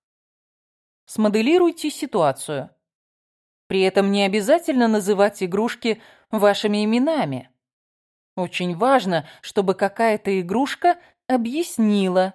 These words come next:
почему нельзя играть на дороге, почему мама кричала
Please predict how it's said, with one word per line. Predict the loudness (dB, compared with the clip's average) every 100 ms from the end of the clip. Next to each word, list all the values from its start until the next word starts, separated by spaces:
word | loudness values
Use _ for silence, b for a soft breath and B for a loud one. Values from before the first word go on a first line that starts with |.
| _ _ _ -4
почему | -4 0 0 4 2
нельзя | 4 0 2 2 2
играть | 2 0 2
на | 2 6
дороге, | 6 4 -6 -12 -16 _ _ _ _ _ _
почему | -8 -6 -4 0 2
мама | 4 2
кричала | 0 -4 -6 2 4 6 2